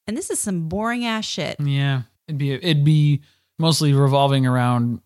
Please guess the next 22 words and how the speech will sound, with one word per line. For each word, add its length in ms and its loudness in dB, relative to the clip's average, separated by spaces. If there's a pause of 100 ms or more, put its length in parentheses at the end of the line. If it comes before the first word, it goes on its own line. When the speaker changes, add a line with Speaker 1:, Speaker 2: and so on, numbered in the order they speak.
Speaker 2:
Maddie's 460 0 (360)
birthing 760 -4
process, 720 -6
and 180 -8
that 140 -6
would 100 -8
be 60 -4
Speaker 1:
Yeah, 160 -2
Speaker 2:
a 40 -8
real 340 -4
Speaker 1:
especially 200 -2 (260)
Speaker 2:
drag. 60 -8
Speaker 1:
this 240 -6
episode. 680 -6
Speaker 2:
Yeah. 140 -2
Speaker 1:
It 40 -6
would 100 -2
have 100 -2
been 140 -4
a 80 -6
snooze 600 -6
fest 480 -6